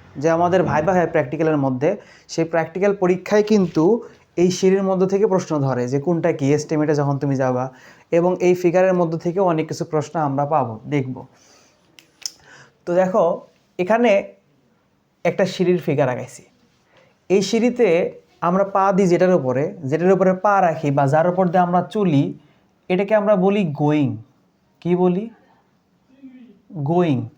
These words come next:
তো যার উপর দিয়ে চলি সেটা হলো গোয়িং। এবং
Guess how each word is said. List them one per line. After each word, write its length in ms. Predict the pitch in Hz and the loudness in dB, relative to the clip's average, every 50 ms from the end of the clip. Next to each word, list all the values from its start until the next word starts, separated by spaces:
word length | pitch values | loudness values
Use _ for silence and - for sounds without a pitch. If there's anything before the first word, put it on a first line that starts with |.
| _ _ _ _ _ _ _ | _ _ _ _ _ _ _
তো 100 | - 135 | -10 -4
যার 240 | 117 147 147 170 190 | 0 0 2 2 2
উপর 200 | 196 190 208 208 | 0 0 -2 -2
দিয়ে 200 | 196 202 220 - | 0 0 -2 0
চলি 360 | - 220 208 208 196 185 180 | 0 0 2 2 4 2 2
সেটা 340 | 170 - 175 170 170 185 196 | 2 0 -2 -2 0 0 0
হলো 240 | 170 190 202 202 175 | 2 2 2 0 2
গোয়িং। 440 | 147 180 180 180 170 147 123 117 120 - _ _ _ - _ - _ _ - | 2 4 4 4 2 2 -2 -4 -6 -12 _ _ _ -20 _ -20 _ _ 0
এবং 400 | 185 214 233 214 185 190 - | 2 4 4 4 2 0 -4